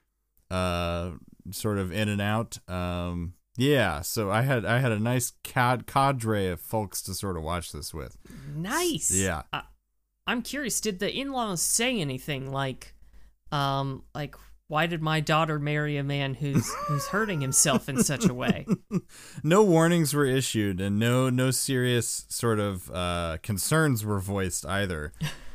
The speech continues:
Speaker 1: So maybe
Speaker 2: No.
Speaker 1: they're totally fine with me <laughs> hurting myself in this way.
Speaker 2: No, like, sort of hushed conversations in the kitchen of like,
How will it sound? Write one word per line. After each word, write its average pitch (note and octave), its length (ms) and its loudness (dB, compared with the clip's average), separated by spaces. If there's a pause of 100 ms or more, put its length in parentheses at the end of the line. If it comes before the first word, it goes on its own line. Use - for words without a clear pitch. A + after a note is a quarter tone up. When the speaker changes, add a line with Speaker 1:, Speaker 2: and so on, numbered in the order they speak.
(140)
Speaker 1:
So G2 640 0
maybe A#2+ 280 4
Speaker 2:
No. B2 360 4
Speaker 1:
they're A#2+ 300 4
totally B2 420 2
fine C#3 360 4
with F#2 160 -2
me G2+ 140 0 (200)
<laughs> - 100 -16
hurting A2+ 360 2
myself G#2 600 0
in G2 160 -4
this F#2+ 240 -4
way. E2 280 -4 (880)
Speaker 2:
No, E3+ 300 4
like, D3 240 2
sort D3 240 -2
of B2+ 80 -2
hushed - 460 -2
conversations D3 920 0
in C#3+ 100 -4
the B2+ 80 -4
kitchen C#3+ 400 -6
of C3 120 -8
like, A#2 220 -8